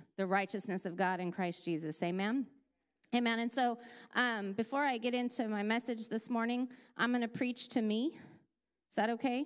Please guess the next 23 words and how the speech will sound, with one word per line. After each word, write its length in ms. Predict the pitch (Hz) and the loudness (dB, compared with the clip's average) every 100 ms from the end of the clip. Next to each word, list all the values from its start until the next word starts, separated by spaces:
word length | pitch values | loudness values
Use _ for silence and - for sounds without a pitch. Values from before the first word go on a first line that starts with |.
| - | -2
Can 120 | 262 | -2
I 60 | 240 | 0
preach 320 | 285 269 - | -2 -4 -2
to 100 | 294 | 0
me? 240 | 277 294 - - _ _ _ - - - - - | 0 0 -4 -16 _ _ _ -20 -20 -20 -20 -2
Okay. 420 | 220 220 214 208 - - _ _ - | -2 0 0 -2 -6 -20 _ _ -2
I'm 120 | 233 | 0
gonna 100 | 240 | 2
preach 300 | 240 247 240 | 2 -2 0
to 80 | 254 | 0
me 180 | 233 226 | 2 0
for 160 | - | 0
a 80 | 214 | 0
minute. 340 | 202 190 180 - 214 - - _ _ _ _ _ _ _ - | 0 0 -2 -6 -12 -12 -16 _ _ _ _ _ _ _ -2
Sometimes 600 | 277 285 349 339 330 302 | 0 2 2 2 2 0
it's 200 | 269 285 | 0 0
important 680 | 262 - 277 277 233 214 | 0 2 0 2 0 2
that 180 | 214 214 | 0 0
you 100 | 214 | -2
preach 360 | 214 247 233 - | 0 0 0 -4
to 100 | 240 | 0
yourself 680 | 208 208 233 208 180 - - | 0 0 0 0 -2 -8 -4
because, 580 | 226 208 220 214 202 | -4 0 0 0 -4